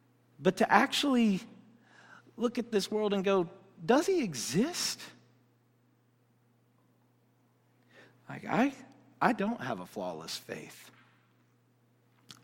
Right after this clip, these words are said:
And I don't know how to put a bow on every crisis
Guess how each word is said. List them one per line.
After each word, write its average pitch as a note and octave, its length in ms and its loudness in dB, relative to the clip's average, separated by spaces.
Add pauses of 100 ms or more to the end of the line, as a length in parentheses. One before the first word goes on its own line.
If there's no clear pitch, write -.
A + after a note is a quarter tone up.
(120)
And A#2 180 0
I C3+ 140 4
don't G3 260 -2
know E3 200 2
how D#3 160 -2
to A2 100 -4
put B2+ 300 -4 (160)
a B2+ 80 -2
bow A2 500 -2 (520)
on A#2+ 280 -2
every A2+ 560 -2 (240)
crisis A2+ 840 0